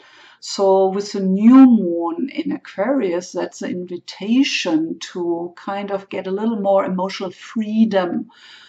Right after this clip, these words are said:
from the box. We, we all have a box we live in, but, uh, it's an invitation to spread our wings a little more.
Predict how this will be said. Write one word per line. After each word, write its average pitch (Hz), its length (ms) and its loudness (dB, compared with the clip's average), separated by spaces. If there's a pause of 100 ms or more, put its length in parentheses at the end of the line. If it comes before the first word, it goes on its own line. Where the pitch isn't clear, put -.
(140)
from 165 580 -6
the 170 120 -6
box. - 840 -2
We, 175 360 -4
we 214 120 -6
all 262 200 6
have 185 160 4
a 175 80 -2
box - 320 -4
we - 80 -10
live - 180 -6
in, - 320 -10
but, - 400 -8
uh, 180 400 -8
it's - 220 -12
an - 100 -6
invitation 208 920 -4
to 196 140 -12
spread 196 480 -2
our 180 320 0
wings 180 680 -6
a - 60 -8
little 269 260 -6
more. - 340 -10